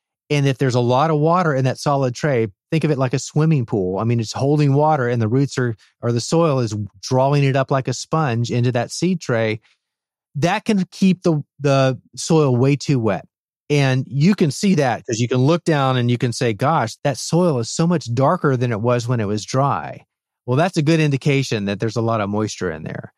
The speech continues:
Now, you could buy a moisture meter. You could, you know, those little probes that you can stick into the,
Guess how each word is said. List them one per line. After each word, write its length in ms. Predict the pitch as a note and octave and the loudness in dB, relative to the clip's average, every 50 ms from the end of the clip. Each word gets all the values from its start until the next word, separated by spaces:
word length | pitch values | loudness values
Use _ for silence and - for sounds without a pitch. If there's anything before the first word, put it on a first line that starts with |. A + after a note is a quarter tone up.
| _ _ _ _ _ - | _ _ _ _ _ -2
Now, 80 | C3+ | 0
you 80 | C#3 C3 | 0 0
could 240 | C3 B2+ G#2 F#2+ - | 0 -2 -4 -4 -2
buy 360 | A#2+ A#2 A#2+ D3 F3+ F#3+ - - | 0 0 2 0 0 -2 0 2
a 60 | C#3+ | 2
moisture 480 | C#3+ C#3 D3 D#3+ E3 - - - D#3+ | 4 4 4 2 0 0 -2 -2 0
meter. 440 | D3+ D3+ D3+ D3+ D3+ E3+ G3 G3+ F#3 C#3 | 0 2 2 0 0 -2 -4 -4 -6 -8
You 120 | C3+ B2 | -6 -6
could, 120 | - B2+ | -6 -2
you 100 | D#3 E3 | 0 0
know, 100 | D#3+ C#3+ | 2 2
those 160 | B2+ C3 B2+ B2+ | 2 0 0 0
little 180 | D3 C#3+ C3 | 0 0 -2
probes 400 | A#2 - - C#3 C#3 D3+ D3 D3 | -2 0 0 2 2 0 0 0
that 100 | D#3+ B2+ | -2 -2
you 120 | D3+ D3+ C#3+ | -2 -2 0
can 140 | D#3 D3 | 0 -2
stick 280 | - - - D#3 C#3+ - | -2 -2 -4 -4 -2 0
into 180 | D3+ C#3+ C#3+ C#3 | -2 -2 0 0
the, 300 | C3 C#3+ C#3+ C#3+ C3 | 0 0 -2 -2 -4